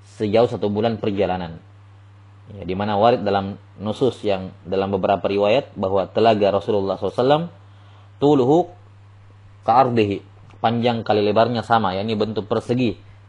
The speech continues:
sejauh satu bulan perjalanan. "Fa in istata'ta fala tahrumhu." Nah, kalau kamu mampu,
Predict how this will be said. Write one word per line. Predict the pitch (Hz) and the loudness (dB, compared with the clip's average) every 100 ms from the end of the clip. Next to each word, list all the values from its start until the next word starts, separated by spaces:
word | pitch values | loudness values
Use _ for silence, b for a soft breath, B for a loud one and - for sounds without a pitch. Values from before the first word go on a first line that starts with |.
| - | -8
sejauh | 101 104 | -2 0
satu | 113 95 101 | 0 -2 -4
bulan | 101 117 123 | -2 -2 -4
perjalanan. | 107 92 87 90 85 - - - - - - - - b b b b b - - - - - - | -4 -2 -4 -6 -12 -18 -20 -20 -20 -20 -20 -20 -20 b b b b b -20 -20 -20 -20 -20 -4
"Fa | 131 139 | 0 2
in | 156 | 0
istata'ta | 147 156 135 190 190 - 208 190 | 0 2 4 4 4 4 4 4
fala | - 139 143 156 170 180 156 - - - - - - - - - - - - - - - - - - - - | 4 4 6 6 6 4 2 -6 -20 -20 -20 -20 -20 -20 -20 -20 -20 -20 -20 -20 -20 -20 -20 -20 -20 -10 -4
tahrumhu." | 131 131 151 120 104 90 - - - - - - - - - - - - - - - - - - - - - - - - 98 | -2 0 0 0 -4 -6 -12 -20 -20 -20 -20 -20 -20 -20 -20 -20 -20 -20 -20 -20 -20 -20 -20 -20 -20 -20 -20 -20 -20 -16 -8
Nah, | 98 82 - - - - - - - - - - - - - - | -6 -8 -12 -20 -20 -20 -20 -20 -20 -20 -20 -20 -20 -20 -20 -2
kalau | 117 117 | 2 2
kamu | 117 120 120 | 4 2 2
mampu, | 131 160 135 120 120 | 0 0 0 -2 -2